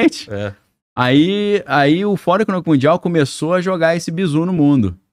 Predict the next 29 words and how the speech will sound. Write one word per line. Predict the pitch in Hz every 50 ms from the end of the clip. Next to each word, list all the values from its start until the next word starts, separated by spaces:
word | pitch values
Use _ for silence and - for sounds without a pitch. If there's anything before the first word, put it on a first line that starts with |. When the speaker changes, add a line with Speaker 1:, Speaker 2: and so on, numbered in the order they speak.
| _ _ _ _ _ _ _ -
Speaker 1:
Eles | 98 104 107
começaram | - 131 127 127 120 113 - 120 117 120 127
a |
organizar | 131 131 135 135 139 135 123 131
um | 135 135
evento | 123 101 107 117 120 -
chamado | - 123 120 120 127 123
Polígono | 120 - 123 113 110 120 127 131 127
Cibernético, | - - 131 135 143 127 113 110 110 98 - - 98
né? | 98 98
O | 92
Cyber | - - 98 98 101 110 104
Polygon. | 95 - 98 101 95 90 78 60 - - _ _ _ _ _ _ _ _ _ -
É, | 87 92 95 90
precisamos | 87 - - 95 87 98 101 113 113 98
nos | 107 107 104 - - _ _ _ _ _ _ _ _ _
preparar | - 98 - - 101 98 101 107 113 107
pra | - 110 107
essa | 104 - - 104
crise | 95 _ - - 104 110 113 104 101
cibernética | - - 104 101 98 90 92 101 104 101 - -
que | 95 -
vai | 98 104 104
matar | 104 101 92 92 _ _ _ _ _ -
gente, | 82 87 98 104 95
que | - -
é | 95
crise | 87 - 101 98 -
sanitária. | - 101 95 92 - 98 107 113 123 120